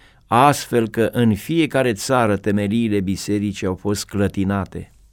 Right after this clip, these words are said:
Spiritul lui Dumnezeu cooperează cu lucrătorul umil în care locuiește Hristos și care are comuniune cu El. Rugați-vă. Când sunteți deznădăjduiți,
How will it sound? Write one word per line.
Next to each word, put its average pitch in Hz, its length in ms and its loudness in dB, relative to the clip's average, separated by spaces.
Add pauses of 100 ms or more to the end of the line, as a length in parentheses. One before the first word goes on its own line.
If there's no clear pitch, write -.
(1500)
Spiritul - 420 0
lui 175 140 8
Dumnezeu 131 800 6
cooperează 113 840 4
cu 107 100 -6
lucrătorul 107 640 2
umil 107 680 2
în 110 160 0
care 113 380 0 (260)
locuiește 120 580 -2
Hristos 107 840 -4 (380)
și - 180 -8
care 113 220 0
are 127 180 2
comuniune 110 560 4
cu 98 160 -6
El. 90 380 -4 (720)
Rugați-vă. 101 640 0 (840)
Când 143 180 2
sunteți 175 460 4
deznădăjduiți, 123 1120 4